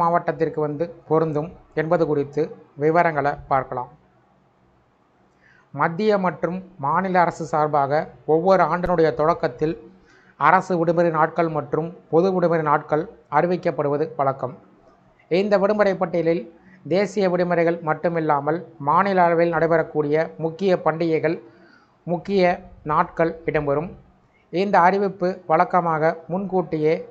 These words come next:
வெளியிடப்படும். ஒவ்வொரு மாவட்டத்திற்கும் விசேஷ தினங்களில் குறிப்பிட்ட மாவட்டத்திற்கு மட்டும் உள்ளூர் விடுமுறை அறிவிக்கப்பட்டு வருகிறது. இந்த நாட்களில் குறிப்பிட்ட மாவட்டத்தை தவிர மற்ற அனைத்து மாவட்டங்களிலும் கல்வி நிறுவனங்கள்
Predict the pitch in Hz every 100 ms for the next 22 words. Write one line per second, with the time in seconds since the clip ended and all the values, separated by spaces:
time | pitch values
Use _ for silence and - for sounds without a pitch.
0 | 151 165 160 - 131 - - - _ _
1 | _ _ _ _ _ _ - 156 196 220
2 | 202 196 196 196 185 - 170 - 180 202
3 | - _ _ _ 156 165 214 208 190 185
4 | 180 180 165 170 - - 180 190 196 190
5 | 180 160 175 175 170 175 165 165 151 143
6 | - 165 - - 143 175 208 190 175 156
7 | 170 - 151 175 170 156 143 143 143 139
8 | 135 175 - - - _ - - 165 202
9 | 196 185 190 190 180 - - - - -
10 | 214 214 190 190 170 175 180 175 165 175
11 | 160 151 151 165 - - 143 160 - 165
12 | 165 147 190 190 185 170 180 160 170 151
13 | 147 170 185 151 175 202 185 170 156 151
14 | 151